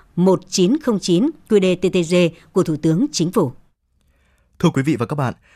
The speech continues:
Speaker 2: vừa qua tại Hà Nội, Cục Văn thư và Lưu trữ Nhà nước, Bộ Nội vụ vừa tổ chức tọa đàm chia sẻ kinh nghiệm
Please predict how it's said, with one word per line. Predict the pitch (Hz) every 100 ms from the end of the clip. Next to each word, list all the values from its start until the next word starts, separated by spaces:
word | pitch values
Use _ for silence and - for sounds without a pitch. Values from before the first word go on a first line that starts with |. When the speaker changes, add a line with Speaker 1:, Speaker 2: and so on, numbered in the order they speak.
| _
Speaker 2:
vừa | 123 143
qua | 131 180 170
tại | 123
Hà | 123
Nội, | 120 120 - _
Cục | - -
Văn | 185 180
thư | 190 185
và | 135
Lưu | 113 139
trữ | - 156
Nhà | 196 170
nước, | 113 160 233
Bộ | 151 123
Nội | 104
vụ | 113 127 120
vừa | 127
tổ | 120 113
chức | 214 -
tọa | 117
đàm | 120 113 107
chia | - 180
sẻ | 165 117
kinh | - 160
nghiệm | 147